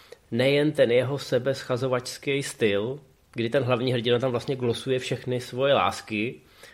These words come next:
všechny svoje zkrachovalý vztahy a zároveň se snaží vyhnout tomu krachu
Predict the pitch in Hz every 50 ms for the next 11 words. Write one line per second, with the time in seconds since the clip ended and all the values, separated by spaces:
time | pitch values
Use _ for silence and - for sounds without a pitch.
0 | _ - - 135 120 - 139 - - 143 135 135 - - 127 113 - - 131 117
1 | 120 123 131 135 131 - - - 117 107 104 113 117 110 127 120 123 107 107 113
2 | 113 113 107 - - 127 - - 110 107 117 131 117 113 104 113 117 120 117 -
3 | - - 123 123 123 120 - 127 110 101 - - 123 120